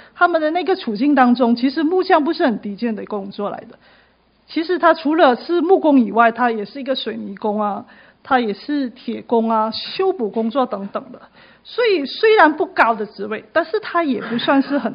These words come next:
低贱的职位。但是在外邦人当中，或者希腊、罗马他们的世界里面，却认为、哎，这个工作是很低贱的。啊，像我爸-，我爸爸退休啊，他以前也是木匠的，所以我家里所有的木材做的东西都是爸爸做的。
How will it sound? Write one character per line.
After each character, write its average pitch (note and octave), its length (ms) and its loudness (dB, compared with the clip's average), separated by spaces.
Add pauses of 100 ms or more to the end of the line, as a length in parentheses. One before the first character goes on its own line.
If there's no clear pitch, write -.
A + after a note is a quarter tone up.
(140)
低 A3 220 0
贱 A#3+ 200 -2
的 F#3+ 100 -8
职 G3 220 -18
位。 G#3 160 -10 (340)
但 A4+ 180 4
是 A4 180 2
在 G4+ 180 6
外 F4+ 180 6
邦 C#4+ 200 6
人 A3 160 -2
当 G#3+ 180 -2
中， G#3+ 160 -4
或 B3+ 160 0
者 - 220 -6 (220)
希 D#4 220 0
腊、 D#4+ 200 8
罗 A#3 160 4
马 C#4+ 320 0
他 A#3 120 -2
们 A3 180 -2
的 G#3+ 100 -4
世 E4 260 -2
界 D#4 120 0
里 G#3 100 -8
面， - 200 -16
却 - 180 -10
认 F4+ 140 -4
为、 C4+ 100 -2
哎， C4+ 120 -10 (240)
这 - 100 -12
个 D#4+ 80 -6
工 B3+ 220 -2
作 B3+ 140 0
是 C4 120 -8
很 A#3 140 -6
低 G3 160 -14
贱 A3 220 -12
的。 - 80 -20 (400)
啊， G3 140 -2
像 D#4 180 0
我 A#3 100 4
爸-， G#3+ 140 2 (140)
我 A3+ 100 0
爸 A3+ 100 2
爸 B3 160 8
退 C4 220 0
休 G#3 240 -6
啊， - 180 -8
他 B3 100 -4
以 B3+ 140 -4
前 A3+ 180 -6
也 G#3+ 120 -8
是 - 140 -8
木 A3 220 -2
匠 - 240 -8
的， - 180 -20 (360)
所 A#3+ 160 -4
以 - 20 0
我 G#3+ 60 -2
家 A3+ 220 0
里 G#3 80 -4
所 A#3+ 420 -4
有 B3+ 160 -2
的 G#3+ 300 -2
木 D#4 180 -2
材 - 360 -6
做 C#4 240 -6
的 G#3+ 120 -8
东 G#3+ 160 -8
西 G3 220 -14
都 G#3 120 -12
是 - 140 -20
爸 - 160 -14
爸 - 140 -16
做 - 260 -20
的。 - 60 -20